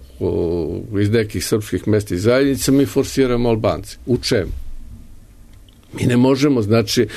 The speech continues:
mi smo onoliko na osnovu kriterijuma koje su propisane, u tome su učestvovale lokalne samouprave. E sad, a, i kad je sve to doneto, imali su, a, priliku da se žale na odluku.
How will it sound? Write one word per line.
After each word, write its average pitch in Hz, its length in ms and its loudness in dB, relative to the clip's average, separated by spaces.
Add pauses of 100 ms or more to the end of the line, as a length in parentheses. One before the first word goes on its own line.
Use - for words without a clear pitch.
(220)
mi 127 300 4
smo 151 380 2 (220)
onoliko 104 800 2 (140)
na 92 80 -2
osnovu 98 340 2
kriterijuma 98 580 0
koje - 220 -2
su - 160 -10
propisane, 104 680 -2 (840)
u 156 60 -2
tome 104 320 0
su - 140 -4
učestvovale 95 500 -2
lokalne 90 400 0
samouprave. 104 680 0 (480)
E 113 120 2
sad, 147 440 2 (460)
a, 92 220 2
i 135 220 4
kad 127 180 2
je 123 100 4
sve 160 260 2
to 113 320 2
doneto, 98 640 2 (680)
imali 104 380 4
su, 95 360 0 (440)
a, 87 500 2
priliku 95 360 0
da 90 120 0
se 92 160 -4
žale 95 400 2
na 98 120 2
odluku. 90 520 0